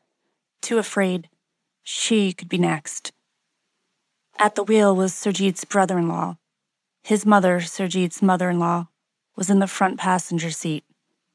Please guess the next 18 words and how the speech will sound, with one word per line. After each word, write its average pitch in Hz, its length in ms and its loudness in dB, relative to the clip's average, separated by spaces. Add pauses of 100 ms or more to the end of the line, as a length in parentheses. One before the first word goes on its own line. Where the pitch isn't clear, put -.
(960)
Surjit 226 520 0
opened 214 420 2
the 214 180 -6
car 190 240 2
door, 190 440 0 (440)
got 202 160 4
into 214 180 -2
the 208 80 -2
back 190 240 4
seat, 196 240 -2
and 190 180 0
turned 220 380 2
to 226 140 -4
wave 190 320 0
goodbye 170 560 0
to - 140 -10
her 170 80 -2
children. 170 600 -2